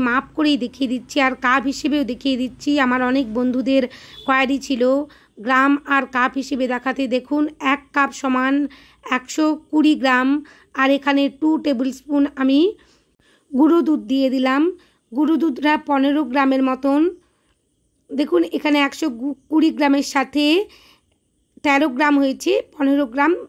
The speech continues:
তেরো গ্রাম একই ব্যাপার, এক দু গ্রামে কিছু যায় আসে না। এখানে আমি বেকিং সোডা নিয়ে নেব, বেকিং সোডা ওয়ান ফোর টিস্পুন নিয়ে নেব, একেবারে সমান করে ভরে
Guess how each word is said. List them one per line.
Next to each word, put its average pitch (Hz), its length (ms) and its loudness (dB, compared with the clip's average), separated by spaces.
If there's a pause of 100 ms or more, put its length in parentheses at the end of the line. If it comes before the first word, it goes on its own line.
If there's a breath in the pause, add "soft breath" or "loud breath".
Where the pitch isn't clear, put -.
তেরো 269 320 2
গ্রাম 302 160 2 (140)
একই 320 260 -4
ব্যাপার, 269 240 0 (120)
এক 226 60 -4 (100)
দু 285 100 -2 (100)
গ্রামে 269 320 0
কিছু 294 160 -6 (100)
যায় 247 280 0
আসে 269 180 -4
না। 285 120 2 (440 soft breath)
এখানে 320 420 2
আমি 302 120 2 (100)
বেকিং 277 280 0 (140)
সোডা 294 280 2 (100)
নিয়ে 247 220 0
নেব, 240 180 -2 (580 soft breath)
বেকিং 302 380 -2 (120)
সোডা 269 240 0 (200)
ওয়ান 285 220 2 (120)
ফোর 320 140 -4 (140)
টিস্পুন 285 420 -2 (100)
নিয়ে 254 220 2
নেব, 247 140 -2 (340)
একেবারে 277 340 0 (120)
সমান 277 260 2 (120)
করে 285 160 2 (120)
ভরে 277 240 2